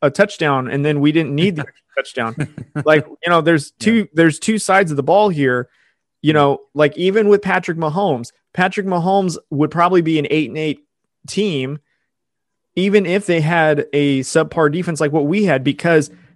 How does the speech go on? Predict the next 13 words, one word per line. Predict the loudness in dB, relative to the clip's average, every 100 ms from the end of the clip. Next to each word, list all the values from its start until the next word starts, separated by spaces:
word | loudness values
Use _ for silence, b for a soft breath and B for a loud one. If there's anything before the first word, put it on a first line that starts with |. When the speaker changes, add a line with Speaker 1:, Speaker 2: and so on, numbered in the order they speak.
| 0
Speaker 1:
they'd | 2 2
be | 2
giving | 4 4 2
up | 0 -2
leads | -2 -2 -4
and | -4
Patrick | -4 -2 -2
Mahomes | -2 -2
be | -4
throwing | -4 -2 0 0
them | 0 -2 -4
to | 0 0
touchdowns. | 0 -2 -2 -4 -6 -8